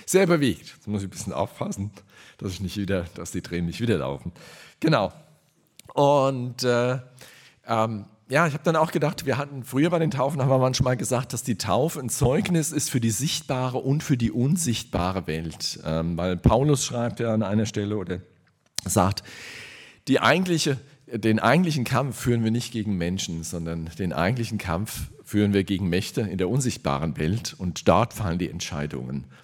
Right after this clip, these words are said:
Ja. Und die Taufe ist meines Erachtens ein starkes Statement auch Richtung unsichtbarer Welt, dass da jemand ganze Sache gemacht hat mit seinem Leben. Also die Taufe ist immer nachgelagert zu dem, die Entscheidung habt ihr vorher, ihr habt Jesus vorher kennengelernt und habt den Anfang mit ihm gewagt.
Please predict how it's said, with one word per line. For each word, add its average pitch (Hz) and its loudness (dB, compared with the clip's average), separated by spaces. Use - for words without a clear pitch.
Ja. 80 -6
Und 101 -4
die 98 -4
Taufe 127 0
ist 131 -4
meines 107 -2
Erachtens 113 -4
ein 101 -2
starkes - 2
Statement 110 2
auch 98 -4
Richtung 107 -6
unsichtbarer 98 -4
Welt, 80 -4
dass 127 -2
da 127 -2
jemand 123 -4
ganze 104 2
Sache 117 -2
gemacht 78 -4
hat - -8
mit 80 -4
seinem 73 0
Leben. 62 -6
Also 92 -4
die 98 -2
Taufe 123 4
ist 135 0
immer 135 4
nachgelagert 131 4
zu 131 0
dem, 123 2
die 123 -6
Entscheidung 127 0
habt 131 -4
ihr 131 0
vorher, 131 4
ihr 110 0
habt 123 -4
Jesus 120 6
vorher 139 10
kennengelernt 101 6
und 104 6
habt - 0
den 113 0
Anfang 117 2
mit 98 2
ihm 87 -2
gewagt. 80 2